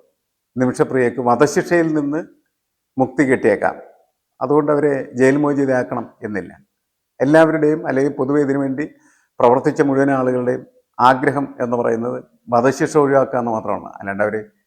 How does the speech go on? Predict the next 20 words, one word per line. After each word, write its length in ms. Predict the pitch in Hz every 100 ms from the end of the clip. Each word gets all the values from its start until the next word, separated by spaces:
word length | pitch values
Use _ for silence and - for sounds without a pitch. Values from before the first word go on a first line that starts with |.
| _ -
ശിക്ഷിക്കേണ്ട 460 | - 127 120 113 98 - _ 113
എന്നൊന്നും 320 | 107 113 117 - -
ആരും 200 | 107 104
പറയുന്നില്ല. 400 | 101 95 87 - - _ _ _ _ _ _ _ -
അപ്പോൾ 180 | 135 160
വധശിക്ഷയിൽ 580 | 143 147 170 202 196 185 175
നിന്ന് 240 | 165 165 165 165 -
അവർക്ക് 380 | 131 135 - 143 139 - 117
ഒഴിവ് 260 | 120 143 151
കിട്ടാനായിട്ടുള്ളൊരു 720 | 131 127 117 117 110 117 110 -
സാധ്യത 460 | 107 113 117 123 113 -
എന്ന് 120 | 110 107
പറയുന്നത് 380 | 107 98 104 107 - _ _ _ -
ഇസ്ലാമിക 480 | - 135 156 165 165 156
നിയമം 280 | 139 143 147
അനുസരിച്ച് 440 | 127 117 131 120 123
തന്നെ, 140 | 117 120
അല്ലെങ്കിൽ 240 | 131 131 120
ശരിയത്ത് 360 | 113 127 127 113
നിയമം 240 | 110 120